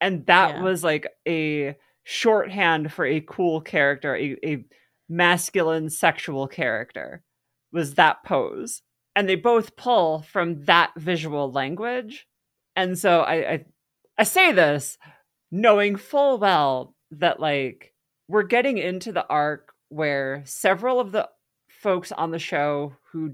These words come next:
Speaker 1: do the animation, or at least one I know for certain, um, really starts to lean into the sexuality of the show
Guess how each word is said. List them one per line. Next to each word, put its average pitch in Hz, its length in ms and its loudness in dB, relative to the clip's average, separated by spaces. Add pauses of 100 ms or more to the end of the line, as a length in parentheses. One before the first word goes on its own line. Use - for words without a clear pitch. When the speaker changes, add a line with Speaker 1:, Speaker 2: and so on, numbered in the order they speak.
Speaker 1:
do 156 180 -6
the - 220 -12
animation, 143 880 -6 (540)
or 175 80 0
at 170 100 0
least 262 260 -2
one 170 340 2
I 135 120 -4
know 151 160 -6
for 147 140 -12
certain, 123 500 -8 (520)
um, 131 460 -4 (360)
really 285 480 -2
starts 202 540 -2
to 226 100 -6
lean 175 460 -2 (140)
into 156 640 -6
the 139 140 -4
sexuality 147 960 -4
of 180 160 -4
the 208 100 -6
show 220 480 -6